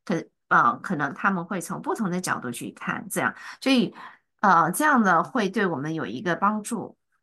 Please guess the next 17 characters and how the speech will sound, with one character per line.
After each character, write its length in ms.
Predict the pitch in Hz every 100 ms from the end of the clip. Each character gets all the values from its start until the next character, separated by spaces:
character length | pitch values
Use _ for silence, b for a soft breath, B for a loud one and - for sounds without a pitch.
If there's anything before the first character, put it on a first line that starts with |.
| _ _ -
那 240 | 220 233
我 80 | 170
们 220 | 160 175
看 260 | 180 - 220
到 200 | 196 185
说 280 | 185 180
自 200 | 180 240
己 180 | 202 151
的 220 | 104 117
问 180 | 117 185
题 400 | 180 - 98 76 - _ _
会 180 | - 170
存 240 | 156 170 185
在 220 | 170 160
在 200 | 175 139
哪 200 | - -
里， 220 | - -